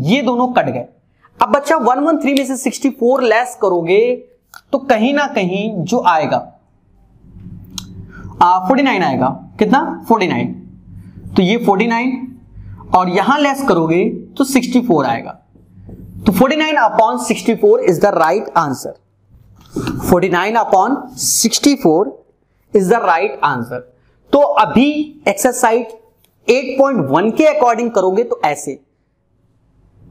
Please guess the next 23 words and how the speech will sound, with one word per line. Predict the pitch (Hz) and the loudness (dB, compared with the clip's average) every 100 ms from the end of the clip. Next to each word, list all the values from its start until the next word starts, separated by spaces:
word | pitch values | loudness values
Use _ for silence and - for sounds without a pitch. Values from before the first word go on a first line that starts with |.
| - - - | -20 -6 4
but | 254 - - - - - - - - - - - 151 | 4 4 -2 -6 -10 -20 -20 -10 -8 -10 -10 0 2
जब | - 277 - - | 2 -2 0 2
आपके | 190 208 - 285 269 202 | 2 2 0 -2 2 0
exam | 151 170 185 | 2 0 2
में | 240 247 | 0 0
आएगा, | 165 247 160 - | 0 -2 -6 -8
इसको | - | -2
मैं | 247 | 0
रफ | 233 240 | 0 -2
कर | 240 | 0
रहा | 262 | 0
हूं, | 320 | -2
इसको | - | -6
calculate | 247 220 190 196 185 | -2 0 0 -2 0
कर | |
लेना, | 143 135 | -2 -4
ठीक | 139 226 269 | -4 -4 -2
है। | 311 - - _ _ _ _ - | -4 -6 -20 _ _ _ _ -4
जब | 147 262 | 0 2
आपके | 262 220 220 294 | 2 0 0 0
exam | 202 190 208 208 | 0 0 0 2
में | |
आएगा | 185 147 165 | 0 0 -2